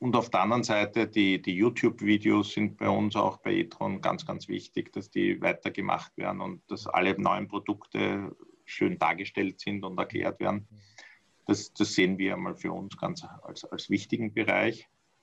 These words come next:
Und bei unseren Kunden ist es halt so, dass wir E-Commerce, den Webshop ganz, ganz im Vordergrund sehen. Also,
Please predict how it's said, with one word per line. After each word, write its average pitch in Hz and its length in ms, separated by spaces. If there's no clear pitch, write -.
Und 104 400
bei 110 100
unseren 110 560
Kunden 120 480
ist 123 160
es 117 120
halt 113 200
so, 110 320
dass - 180
wir 104 340
E-Commerce, 113 720
den 98 140
Webshop 98 540
ganz, 101 300
ganz 101 480
im - 180
Vordergrund 107 640
sehen. 98 300
Also, 101 200